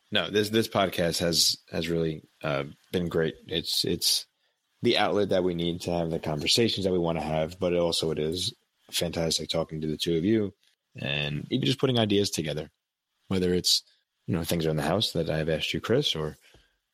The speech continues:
you know, Stacy, we talk about different books and different podcasts and whatever the things that we talk about that interest us. It is great to, to hear you guys and, and, uh, connect with you guys on many different levels than just education.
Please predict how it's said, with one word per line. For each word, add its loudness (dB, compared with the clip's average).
you -2
know, -6
Stacy, 0
we 0
talk 0
about 0
different -4
books 2
and -10
different -4
podcasts 2
and -6
whatever 0
the 2
things -2
that 4
we 2
talk 2
about 0
that 2
interest 0
us. 2
It 2
is 2
great 2
to, 0
to -4
hear 2
you 2
guys 0
and, -18
and, -2
uh, -2
connect 0
with 0
you 2
guys 2
on 0
many 2
different -2
levels -2
than -6
just -2
education. -4